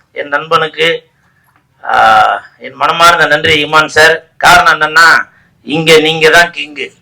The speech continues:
So, இந்த ஹோல் டீமுக்கும் என் மனமார்ந்த வாழ்த்துக்கள். அப்புறம் இன்னொரு விஷயம், இப்ப நான் சமீபத்துல ப-, ப்ரமோஷன் பண்றதெல்லாம் கொஞ்சம் குறைச்சிட்டேன். காரணம் என்னன்னாக்கா, நிறைய பேர் சொன்னாங்க,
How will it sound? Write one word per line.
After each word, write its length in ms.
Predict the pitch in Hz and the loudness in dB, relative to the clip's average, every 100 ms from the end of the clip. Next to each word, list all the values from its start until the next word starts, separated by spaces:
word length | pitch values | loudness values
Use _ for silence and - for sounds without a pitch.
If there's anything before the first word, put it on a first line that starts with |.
| _ _ _ _ _ _ _ _ _ | _ _ _ _ _ _ _ _ _
So, 340 | _ 170 190 196 - _ _ | _ 2 2 2 -6 _ _
இந்த 220 | 139 160 151 | -20 -4 -2
ஹோல் 320 | 156 202 202 | 2 2 2
டீமுக்கும் 640 | 202 202 190 202 208 202 _ | 0 -2 -4 -4 -6 -8 _
என் 240 | _ 143 156 | _ -6 -4
மனமார்ந்த 640 | 151 165 175 180 180 175 | -2 0 2 2 2 2
வாழ்த்துக்கள். 600 | 165 - 170 - 165 180 _ _ _ _ _ _ _ _ _ | 2 -2 -6 -6 -6 -6 _ _ _ _ _ _ _ _ _
அப்புறம் 440 | - - 185 175 160 | -14 0 2 2 0
இன்னொரு 380 | 175 208 208 | 0 2 2
விஷயம், 560 | 190 - 190 170 190 208 | 2 2 4 4 4 4
இப்ப 200 | 175 175 | 2 2
நான் 220 | 165 160 | 4 4
சமீபத்துல 840 | 160 175 202 196 196 196 190 175 160 151 _ _ _ _ _ | 2 0 2 0 2 4 4 4 2 -2 _ _ _ _ _
ப-, 200 | 135 147 147 | 0 0 0
ப்ரமோஷன் 440 | 170 180 170 170 | 0 0 -2 -4
பண்றதெல்லாம் 400 | 160 156 160 165 | -2 0 2 2
கொஞ்சம் 320 | 156 147 143 | 0 -6 -4
குறைச்சிட்டேன். 340 | 151 160 147 - | -2 -2 -4 0
காரணம் 320 | 170 175 170 | 4 4 4
என்னன்னாக்கா, 420 | 165 165 156 175 | 2 0 0 2
நிறைய 240 | 156 160 | 2 2
பேர் 240 | 160 175 165 | 0 -2 -2
சொன்னாங்க, 420 | 156 156 147 151 | 0 0 -2 -10